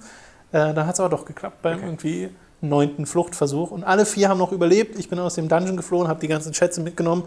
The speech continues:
Speaker 1: Die sind im Endeffekt <laughs> für ihr Leben gezeichnet aus,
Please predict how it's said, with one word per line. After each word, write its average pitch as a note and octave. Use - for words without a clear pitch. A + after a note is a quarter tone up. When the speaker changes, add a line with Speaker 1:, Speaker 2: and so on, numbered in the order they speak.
Speaker 1:
Die D#3+
sind E3+
im F3
Endeffekt E3+
<laughs> -
für G#3+
ihr F3
Leben F3+
gezeichnet F3+
aus, F3+